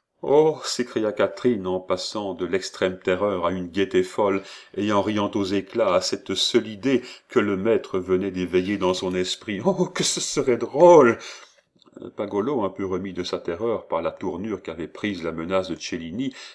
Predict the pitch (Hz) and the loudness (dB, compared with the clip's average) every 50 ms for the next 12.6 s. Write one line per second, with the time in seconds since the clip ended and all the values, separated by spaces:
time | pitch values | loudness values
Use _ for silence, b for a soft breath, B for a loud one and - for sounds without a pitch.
0 | B - 90 90 90 - - 82 85 85 80 - 85 80 - - - 92 87 87 | B -8 -6 -6 -6 -4 -4 -4 -4 -4 -8 -8 -10 -10 -10 -6 -6 -6 -4 -4
1 | 82 82 82 107 117 113 82 82 80 - - - 78 - - - - 131 147 139 | -6 -8 -6 -8 -8 -6 -8 -6 -8 -8 -6 -6 -8 -8 -6 -4 -2 -2 -2 0
2 | 135 120 107 B B B B B B B B B - - 113 110 113 104 101 101 | -2 -2 -4 B B B B B B B B B -6 -2 -2 -2 0 -2 -2 -2
3 | - - 135 139 135 120 107 104 104 101 101 101 98 104 104 95 92 95 98 95 | -2 0 0 2 2 2 2 0 0 -2 -2 -4 -4 -6 -8 -2 0 0 0 2
4 | 95 110 127 123 107 101 95 - 104 101 95 - - - 104 104 101 95 - - | 2 0 0 0 0 -2 -6 -6 -6 -6 -6 -6 -10 -10 -8 -8 -6 -4 -4 -2
5 | - 120 113 104 104 101 113 131 120 98 92 92 92 - - - 127 110 87 76 | 2 2 0 0 0 -2 -2 0 0 0 0 0 -2 -2 -2 0 0 0 0 -2
6 | 76 69 - - - _ _ _ _ _ _ _ B B B B B B - 104 | -4 -8 -12 -16 -18 _ _ _ _ _ _ _ B B B B B B -18 -16
7 | 101 95 98 92 104 104 - - 90 90 87 87 92 87 80 82 82 85 101 98 | -4 -2 -2 -2 -2 -2 -2 0 0 0 0 -2 -2 -4 -6 -8 -8 -6 -4 -4
8 | 92 92 - 90 82 82 82 82 95 120 131 131 131 B B B B B - - | -4 -4 -4 -4 -4 -4 -6 -6 -6 -6 -4 -6 -6 B B B B B -8 -6
9 | 92 87 82 80 87 87 82 85 87 85 95 101 92 90 90 87 87 87 87 92 | -6 -6 -6 -4 -4 -4 -4 -4 -10 -8 -6 -6 0 2 2 2 2 0 -2 -2
10 | 104 123 139 131 107 92 92 - - 85 87 87 82 80 - - - 131 139 131 | -2 0 2 2 2 0 -2 -2 -4 -4 -2 -2 -6 -6 -6 0 2 2 4 4
11 | 120 104 - B B B B B B - 82 82 85 82 82 78 76 80 82 87 | 4 2 2 B B B B B B -12 -10 -10 -8 -6 -6 -8 -8 -8 -4 2
12 | 92 98 104 92 85 82 82 82 87 82 82 | 2 4 4 4 0 -2 -10 -10 -10 -10 -10